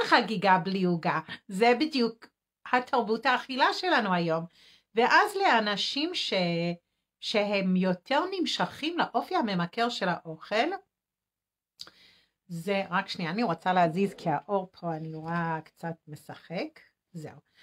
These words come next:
אז יוצ-, אז זה יוצר בעיה, כי יש המון, המון, המון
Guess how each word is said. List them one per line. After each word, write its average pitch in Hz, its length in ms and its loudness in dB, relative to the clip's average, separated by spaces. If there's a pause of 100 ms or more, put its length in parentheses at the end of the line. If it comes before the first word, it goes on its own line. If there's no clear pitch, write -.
(240)
אז 202 220 0
יוצ-, 208 460 0
אז 202 240 -2 (100)
זה 196 160 -2
יוצר 214 480 -2 (100)
בעיה, 254 360 4 (160)
כי 220 320 -2 (280)
יש 247 260 0
המון, 233 520 2
המון, 262 280 2
המון 233 240 2